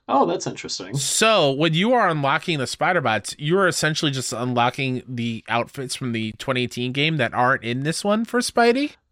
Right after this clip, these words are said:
Speaker 1: Oh, that's cool.
Speaker 2: And
Speaker 1: I
Speaker 2: then
Speaker 1: didn't think about that.
Speaker 2: eventually, and then eventually you're like, "Why am I getting a Spider-Gwen Spider-Bot?"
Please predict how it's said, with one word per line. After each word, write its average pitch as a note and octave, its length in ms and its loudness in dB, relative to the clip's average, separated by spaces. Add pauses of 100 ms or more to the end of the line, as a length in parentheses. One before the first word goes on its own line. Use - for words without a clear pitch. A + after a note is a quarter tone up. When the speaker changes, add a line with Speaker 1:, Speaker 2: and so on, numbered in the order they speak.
(140)
Speaker 1:
Oh, C4+ 760 4 (160)
that's G#3+ 200 -2
cool. D#3+ 440 2 (120)
Speaker 2:
And E3+ 160 0
Speaker 1:
I - 20 -2
Speaker 2:
then G3+ 180 4
Speaker 1:
didn't F3+ 140 6
think F#3+ 140 6
about C4 80 6
that. - 60 6
Speaker 2:
eventually, F#3 540 4 (120)
and E3 160 2
then F3 140 4
eventually E3 520 2
you're C#3+ 300 2
like, C3+ 300 0 (100)
"Why A#2+ 360 0
am A3 120 2
I A#3 60 2
getting F3+ 280 2
a A#2+ 60 0
Spider-Gwen A#2 760 0
Spider-Bot?" F2+ 600 -6